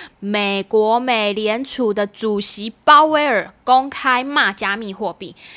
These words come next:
那加密货币的老大是谁？他就是骂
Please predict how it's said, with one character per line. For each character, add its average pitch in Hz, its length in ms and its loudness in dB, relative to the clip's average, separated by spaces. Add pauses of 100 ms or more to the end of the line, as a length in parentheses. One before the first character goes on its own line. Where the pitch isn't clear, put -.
(100)
那 381 120 -2
加 339 220 4
密 349 180 -2
货 339 140 4
币 294 160 0
的 220 80 2
老 185 200 2
大 214 200 2
是 233 180 -8
谁？ 160 300 -14
他 294 240 0
就 302 160 0
是 277 160 -8
骂 269 260 0